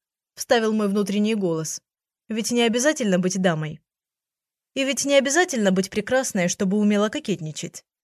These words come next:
Я разогналась. "Наоборот", Именно кокетство позволяет так грамотно заморочить голову объекту, что он перестаёт замечать недостатки внешности, флиртующей с ним особы.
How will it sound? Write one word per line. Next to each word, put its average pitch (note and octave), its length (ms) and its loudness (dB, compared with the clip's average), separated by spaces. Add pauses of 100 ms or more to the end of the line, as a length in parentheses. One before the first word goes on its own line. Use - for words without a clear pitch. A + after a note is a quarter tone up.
Я F#3+ 220 6
разогналась. F3+ 720 0 (560)
"Наоборот", A#3+ 640 4 (320)
Именно C#4+ 300 -2
кокетство G3 600 0
позволяет F#3 580 0
так F#3 140 -2
грамотно F3 480 0
заморочить F#3 480 0
голову F#3 360 2
объекту, A#3 500 -2 (240)
что - 220 0
он C4 100 2
перестаёт C4 500 2
замечать B3+ 440 0
недостатки B3+ 520 0
внешности, C4 600 -4
флиртующей C4 640 -2
с - 80 -10
ним C#4 160 -6
особы. D#3+ 440 -6